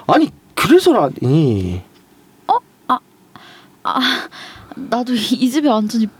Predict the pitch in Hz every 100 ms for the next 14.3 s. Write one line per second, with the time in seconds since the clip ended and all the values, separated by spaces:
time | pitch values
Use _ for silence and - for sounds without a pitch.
0 | - 233 233 330 359 311 233 226 220 262
1 | 233 - - - - - - - - 262
2 | 240 247 - 403 - 370 359 339 359 349
3 | 302 233 254 277 440 381 330 330 302 277
4 | 247 226 - - 254 269 277 294 302 277
5 | 226 226 220 175 - - - 508 185 -
6 | 180 156 147 160 - - - - 90 87
7 | - - 123 - - - 381 151 131 135
8 | - - 135 120 127 107 - - - -
9 | 104 - - - 107 226 247 135 - 302
10 | 202 120 113 104 120 120 1047 1077 1077 403
11 | 403 - - - - - - - - -
12 | - - - 294 453 508 320 262 254 233
13 | - 233 240 220 - 277 349 370 269 196
14 | 185 190